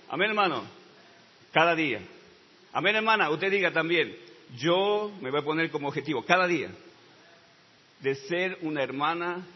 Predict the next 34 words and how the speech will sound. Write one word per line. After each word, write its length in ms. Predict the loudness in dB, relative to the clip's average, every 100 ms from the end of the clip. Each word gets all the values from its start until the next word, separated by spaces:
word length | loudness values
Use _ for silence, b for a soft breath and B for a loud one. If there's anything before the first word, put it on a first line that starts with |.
| -20 -12
generadora 600 | -8 -4 -4 -4 -4 -4
de 120 | -6
unidad". 360 | -6 -6 -8 -10 -14 -20 -20 -20 -20 -20 -20 _ -20 _ _
Amén. 420 | -10 -2 -2 -2 -12 -20 -20 _ -20 -20 -16
Usted, 200 | -4 0
varón, 300 | 2 4 2
también, 340 | 0 -2 -2 -2
propóngase 540 | -6 -4 -4 -4 -4
esa 160 | -6 -6
meta. 320 | -6 -6 -10 -16 -2
Yo 300 | 0 0 -4 -8
cada 240 | -4 -4 -4
día 200 | -8 -10 -16 _ -20 _ _ _ _ _ _ _
voy 120 | -4
a 40 | -4
tratar 240 | -2 -4
de 80 | -6
ser. 320 | -6 -6 -6 -16 -20 -20 _ _ -10
Hermano, 240 | -4 -4 -2
porque 200 | -6 -2
cuando 200 | -2 0
uno 80 |
entra 140 | -4 -2
en 80 | -2
una 120 | 0
casa, 520 | 0 0 -6 -12 -14 -18 -20 _ _ _ _ _ _ _ _ _ _ _
¿verdad, 200 | -8 -4
hermano? 400 | -2 -2 -4 -6
Y 220 | -8 -6 -2
hay 120 | -2
un 80 | -2
espíritu 340 | -6 -10 -6
de 100 | -4
unidad, 500 | -2 2 2 0 -4